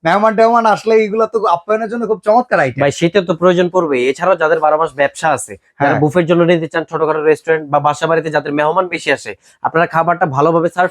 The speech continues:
Speaker 2: করতে চান, তাদের জন্য কিন্তু একদমই পারফেক্ট জিনিস এটা। ছোট বড় মাঝারি যেরকম প্রয়োজন সেরকম কিন্তু আপনি দেখে শুনে কিনতে পারবেন।
Speaker 1: আচ্ছা।
Speaker 2: আমি প্রথমত যদি শুরু করি, একটা ফ্রান্সের প্রোডাক্ট আছে যেটা হচ্ছে কিনবো ব্র্যান্ডের।
Speaker 1: আচ্ছা।
Speaker 2: নাইন পয়েন্ট ফাইভ লিটার হবে,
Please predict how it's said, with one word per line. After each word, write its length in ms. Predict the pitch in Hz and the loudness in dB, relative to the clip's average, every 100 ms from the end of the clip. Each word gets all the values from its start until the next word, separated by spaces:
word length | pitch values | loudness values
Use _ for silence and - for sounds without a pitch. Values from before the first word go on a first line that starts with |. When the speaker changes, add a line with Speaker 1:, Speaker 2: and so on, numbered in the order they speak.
| - | -4
Speaker 2:
করতে 200 | 185 160 | -8 -6
চান, 160 | 131 107 | -8 -4
তাদের 260 | 165 190 | 0 2
জন্য 200 | 196 208 | 2 2
কিন্তু 180 | 202 202 | 0 -2
একদমই 420 | 175 180 175 208 196 | -2 -2 0 0 2
পারফেক্ট 360 | 190 165 180 151 | 0 0 -4 -2
জিনিস 220 | 143 123 | -4 -4
এটা। 180 | 117 - _ _ _ _ | -10 -14 _ _ _ _
ছোট 200 | 180 185 | -2 2
বড় 340 | 196 180 185 185 | 2 4 2 2
মাঝারি 380 | 175 170 180 | 0 0 -2
যেরকম 340 | 165 180 185 185 | -4 -4 -4 -6
প্রয়োজন 380 | - 214 208 208 | 0 0 2 -2
সেরকম 380 | 196 190 185 | 0 0 -2
কিন্তু 180 | 170 180 | -4 -4
আপনি 140 | 196 185 | 0 0
দেখে 180 | 170 | 0
শুনে 160 | 165 170 | -2 -6
কিনতে 240 | 202 202 | -4 0
পারবেন। 260 | 190 139 107 - _ - | 0 0 -4 -10 _ -4
Speaker 1:
আচ্ছা। 220 | 160 - | -2 0
Speaker 2:
আমি 80 | 196 | 0
প্রথমত 380 | 214 208 214 | 0 2 2
যদি 220 | 220 214 208 | 2 2 0
শুরু 200 | 196 185 | 0 0
করি, 140 | 185 | 0
একটা 180 | 196 180 | 0 -2
ফ্রান্সের 380 | - 180 170 175 | -2 -2 -2 -2
প্রোডাক্ট 300 | 170 156 147 | -2 -4 -8
আছে 160 | 139 | -8
যেটা 120 | 151 156 | -4 -4
হচ্ছে 160 | 165 | -4
কিনবো 300 | 175 202 208 | -2 2 2
ব্র্যান্ডের। 380 | 151 139 120 104 _ - | 2 -2 -2 -10 _ -4
Speaker 1:
আচ্ছা। 340 | 147 139 107 | -2 0 0
Speaker 2:
নাইন 200 | 139 160 | 0 2
পয়েন্ট 200 | 185 180 | 2 0
ফাইভ 140 | 180 175 | 0 2
লিটার 200 | 190 185 | 2 2
হবে, 180 | 190 | 2